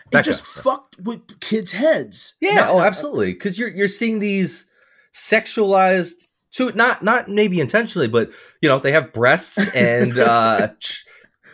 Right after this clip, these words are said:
Speaker 2: you know, womanly wiles. <laughs>
Speaker 1: Well, I'm saying these people with the black and mind-, white, mi-, the black and white mindset, 'cause I'm using my parents, both of them,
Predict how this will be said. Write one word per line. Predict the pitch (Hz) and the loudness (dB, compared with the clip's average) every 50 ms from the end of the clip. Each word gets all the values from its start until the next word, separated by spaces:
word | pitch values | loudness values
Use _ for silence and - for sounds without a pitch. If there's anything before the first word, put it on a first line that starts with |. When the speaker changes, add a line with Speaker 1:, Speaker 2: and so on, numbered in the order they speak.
| _ | _
Speaker 2:
you | 131 113 | 0 0
know, | 101 98 101 107 117 - - _ | 2 2 2 0 0 -4 -8 _
womanly | - 64 - 110 117 131 127 127 120 123 120 | -20 -18 -12 -2 -2 0 0 0 0 0 0
wiles. | 120 113 117 117 117 117 117 120 120 120 123 131 135 160 170 156 147 147 - | 2 2 2 2 4 4 2 4 4 2 2 2 2 0 -2 -4 -8 -6 -4
<laughs> | - 160 - | -4 -4 -2
Speaker 1:
Well, | - 277 277 - - - | -2 -4 -4 -4 -6 -8
I'm | 233 247 | -8 -6
saying | 240 - 320 311 269 214 | -4 -4 -4 -4 -4 -4
these | 185 220 226 214 | -6 -6 -6 -6
people | - 269 214 254 | -6 -6 -6 -6
with | 233 208 | -8 -8
the | 220 | -8
black | 175 214 214 202 208 214 | -6 -4 -4 -4 -4 -4
and | 226 214 | -4 -4
mind-, | 208 202 208 202 175 | -4 -4 -6 -6 -6
white, | 165 202 - 233 247 240 - _ - | -6 -4 -4 -4 -6 -8 -12 _ -10
mi-, | 185 208 214 - | -8 -8 -8 -6
the | 175 180 175 170 | -4 -4 -4 -2
black | 175 185 190 214 208 | -2 -4 -6 -4 -4
and | 226 202 190 185 175 | -4 -4 -4 -4 -4
white | - 196 185 - | -4 -4 -4 -4
mindset, | 165 190 226 254 247 - - 165 151 - - | -6 -6 -6 -4 -4 -4 -2 -2 -4 -4 -6
'cause | 156 139 | -10 -12
I'm | 143 139 | -10 -10
using | 147 151 139 143 139 | -10 -10 -10 -10 -10
my | 143 143 147 | -12 -12 -12
parents, | 143 143 131 123 120 110 - - - | -12 -12 -12 -12 -12 -14 -10 -10 -10
both | - 139 156 165 165 147 | -6 -4 -4 -4 -4 -6
of | 131 110 | -10 -14
them, | 127 120 113 123 127 | -14 -14 -14 -16 -20